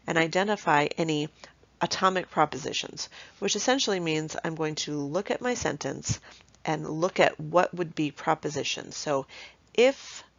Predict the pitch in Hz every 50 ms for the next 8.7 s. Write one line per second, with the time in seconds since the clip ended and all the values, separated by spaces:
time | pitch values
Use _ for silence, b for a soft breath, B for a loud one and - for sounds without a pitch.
0 | _ _ _ _ _ _ - 180 175 170 165 165 165 160 156 170 170 170 175 175
1 | - - 190 - 185 175 - - - 180 156 147 147 147 139 - - - 180 180
2 | 196 - 214 208 196 165 147 143 143 131 131 135 135 - - - - 151 147 160
3 | 151 151 151 - - - - 151 151 147 143 147 143 135 139 - - - - -
4 | - - - - B B B B B B B B B - - - 170 160 - -
5 | 175 180 190 202 226 240 233 233 247 254 269 269 - _ _ _ _ - - 165
6 | 190 208 - - - 170 156 147 151 147 165 175 - _ B B B B B B
7 | B B B B _ _ - - 143 180 190 - 185 190 208 202 - - 220 220
8 | 240 233 - - - 180 156 147 147 147 165 185 185